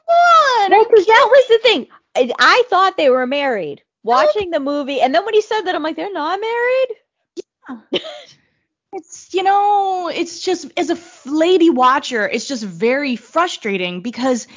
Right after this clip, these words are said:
Speaker 1: every time you introduce a female character, you introduce them in a way that makes them seem very powerful, and then you introduce the measures to take them down.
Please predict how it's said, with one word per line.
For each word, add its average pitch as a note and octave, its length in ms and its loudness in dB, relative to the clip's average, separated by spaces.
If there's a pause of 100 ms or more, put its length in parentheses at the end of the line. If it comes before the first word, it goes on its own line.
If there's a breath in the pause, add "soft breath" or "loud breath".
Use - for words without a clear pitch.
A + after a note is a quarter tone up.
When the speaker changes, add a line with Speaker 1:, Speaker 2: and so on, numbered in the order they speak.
(360 loud breath)
Speaker 1:
every D#4+ 320 2
time D4+ 320 0
you C4+ 140 -2
introduce C4 800 -4
a A3+ 80 -4
female A#3+ 440 0
character, A3 840 -2 (480 soft breath)
you B3+ 180 0
introduce D4+ 680 0
them D4 200 0
in C4+ 80 2
a B3+ 60 0
way C#4 260 0
that A#3 160 -2
makes A#3 280 0
them C4 120 -2
seem B3 220 0
very A3 200 -4
powerful, C#4 800 0
and C4+ 220 2
then D#4 140 2
you D#4 160 -2
introduce B3 720 -4 (360)
the A3+ 140 0
measures A3+ 560 0
to E4+ 100 -4
take G3 380 -6
them A#3 220 0
down. F#3+ 540 -4